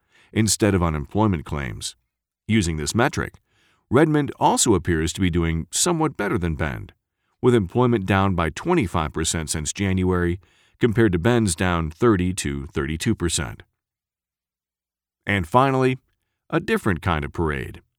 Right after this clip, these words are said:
Redmond will keep the show moving this fourth of July with festive porches, shoebox floats, and the community's creativity.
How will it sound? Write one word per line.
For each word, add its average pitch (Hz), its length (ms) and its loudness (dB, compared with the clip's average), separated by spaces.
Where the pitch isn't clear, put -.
Redmond 214 400 2
will 208 160 6
keep - 240 0
the 110 80 4
show 104 220 4
moving 80 420 2
this 85 180 0
fourth 87 240 0
of 78 120 -4
July 80 400 0
with 110 180 -2
festive 95 460 -2
porches, 139 500 0
shoebox 156 500 2
floats, - 480 2
and 85 140 0
the 80 40 0
community's 101 680 4
creativity. 78 800 -4